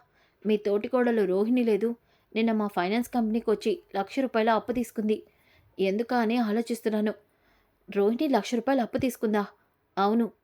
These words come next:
"సరేలే, నువ్వు ముందు ఆఫీస్కి వెళ్ళాలిగా, వెళ్ళు, అలాగే ఇంటికి చుట్టాలు వచ్చారు, నేను కూడా వెళ్తాను" అంటూ మీనా,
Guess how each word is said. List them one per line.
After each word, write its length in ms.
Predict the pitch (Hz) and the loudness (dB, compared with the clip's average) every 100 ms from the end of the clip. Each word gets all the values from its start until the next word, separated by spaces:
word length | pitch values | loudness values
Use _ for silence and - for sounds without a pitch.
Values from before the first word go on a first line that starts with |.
| _ _ _ _ _ _ | _ _ _ _ _ _
"సరేలే, 400 | - 220 220 214 - _ _ - | 0 2 2 0 -4 _ _ -2
నువ్వు 160 | 214 | 0
ముందు 220 | 196 208 247 | 0 2 2
ఆఫీస్కి 360 | 208 220 247 240 | 0 -4 -4 0
వెళ్ళాలిగా, 300 | 214 214 240 | 2 2 2
వెళ్ళు, 260 | 220 220 214 _ _ _ _ | 2 2 0 _ _ _ _
అలాగే 360 | 175 180 208 233 | -4 -2 0 0
ఇంటికి 300 | 214 240 240 | 0 0 -2
చుట్టాలు 320 | 214 - 226 | -2 0 0
వచ్చారు, 240 | 214 233 226 | 0 0 0
నేను 200 | 214 220 | 0 2
కూడా 180 | 233 | 0
వెళ్తాను" 420 | 214 196 214 220 214 - | 0 0 0 -2 -2 -4
అంటూ 260 | 220 214 220 - _ - _ | -2 2 0 0 _ -20 _
మీనా, 280 | 196 220 | 0 2